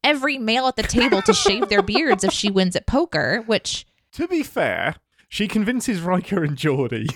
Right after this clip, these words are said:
Speaker 2: <laughs>
Speaker 1: That's true.
Speaker 2: Worf is like, no.
Speaker 1: No.
Speaker 2: <laughs> The, the cut to his face when Geordie agrees and his face just sinks. He's like,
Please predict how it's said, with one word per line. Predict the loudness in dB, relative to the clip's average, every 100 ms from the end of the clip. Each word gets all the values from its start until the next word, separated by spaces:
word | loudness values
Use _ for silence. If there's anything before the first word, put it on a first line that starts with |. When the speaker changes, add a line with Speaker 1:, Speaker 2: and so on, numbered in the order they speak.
| -8 _
Speaker 2:
<laughs> | _ 0
Speaker 1:
That's | 0 0
true. | -2 -2 0
Speaker 2:
Worf | 0 0 0 -2
is | -2
like, | -2 -4 -6 _ _ -8
no. | -2 0
Speaker 1:
No. | 2 2 -2 2
Speaker 2:
<laughs> | 4 4 -2 -6 -6 0
The, | 2 2 0
the | -4
cut | -2 -2 -2 -2
to | -2
his | -2 -2
face | 0 0 0 -4 -12 _ _
when | -4 0 2 0 -6 -4
Geordie | -2 0 0 -4
agrees | -4 0 0 0 -4 -2 0
and | 0 2
his | 2 2
face | -2 0 0
just | -2 -10 -8 0
sinks. | 2 2 0
He's | -4
like, | -6